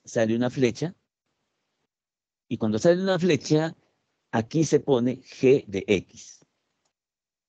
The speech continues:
Ay, pero ¿por qué, profe, estás poniendo G de X? Mira, fíjate, a ver, fíjate por acá, a ver, a ver.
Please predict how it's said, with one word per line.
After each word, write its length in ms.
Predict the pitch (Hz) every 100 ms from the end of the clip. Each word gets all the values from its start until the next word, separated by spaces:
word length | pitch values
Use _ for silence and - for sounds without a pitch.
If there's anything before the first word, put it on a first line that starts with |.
| _ _ _ _ _ _ _ _ _ _ _ _ _ _ _
Ay, 1500 | - - 180 _ _ _ _ _ - _ _ _ _ _ - -
pero 240 | 92 92
¿por 140 | -
qué, 100 | -
profe, 200 | 151 147
estás 180 | 135 143
poniendo 320 | - 135 135
G 100 | 123
de 140 | 131 113
X? 180 | 82 113
Mira, 220 | 98 82
fíjate, 320 | 113 95 -
a 60 | 101
ver, 80 |
fíjate 280 | - 113 104
por 140 | 98 98
acá, 220 | 92 107
a 40 |
ver, 120 | 95
a 40 | 95
ver. 220 | 95 -